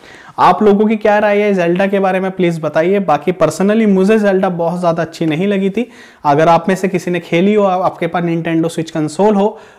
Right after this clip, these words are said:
तो प्लीज आप कमेंट कर सकते हैं। साथ में दोस्तों मैं बात कर लेता हूँ सेकंड न्यूज़ की, वो है Mortal Kombat इलेवन को लेकर।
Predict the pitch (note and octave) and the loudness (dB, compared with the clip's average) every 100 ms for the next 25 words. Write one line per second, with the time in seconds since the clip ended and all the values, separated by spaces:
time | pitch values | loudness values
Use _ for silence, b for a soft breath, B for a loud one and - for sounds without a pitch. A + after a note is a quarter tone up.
0 | B - D#3+ D#3+ D#3+ F3 F3+ F3 D#3+ D#3+ | B 0 2 2 2 0 0 0 -2 -4
1 | E3 E3+ D3 C#3 D3+ _ C#3 B2+ D#3 _ | -4 -4 -6 -6 -10 _ -12 -12 -14 _
2 | B B B - - F#3+ G#3 A3+ A3 A3 | B B B -10 2 4 4 4 2 2
3 | A3+ G3+ F#3 F#3 G3+ F#3+ G3 G3 G3 G3+ | 2 4 2 2 0 0 0 0 0 -2
4 | - E3+ - G#3 G3+ G3+ G3+ G#3+ G3+ F#3 | 0 -2 0 2 4 2 0 0 2 0
5 | F3+ F#3+ E3 E3 G3 G3 F3 D#3+ E3 G3+ | 0 -2 -2 -4 -2 -4 -2 -2 0 0
6 | F3+ D#3 D#3+ F#3+ G#3 G3+ F#3+ G3+ | 0 -2 0 0 2 0 2 -2